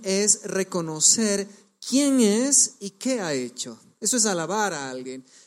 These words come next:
Cuando nosotros alabamos a Dios, reconocemos quién es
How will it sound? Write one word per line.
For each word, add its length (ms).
Cuando 200
nosotros 440
alabamos 580
a 140
Dios, 500
reconocemos 840
quién 280
es 400